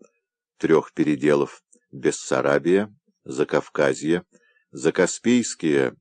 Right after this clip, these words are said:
и центральноазиатские территории – а также приамурские и приморские провинции Дальнего Востока. Как бы ни были впечатляющие все эти завоевания,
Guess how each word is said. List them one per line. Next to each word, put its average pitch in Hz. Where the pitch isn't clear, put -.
и 80
центральноазиатские 73
территории – 98
а 71
также 101
приамурские 95
и 80
приморские 76
провинции 69
Дальнего 67
Востока. -
Как 135
бы 143
ни 170
были 156
впечатляющие 98
все 92
эти 82
завоевания, 78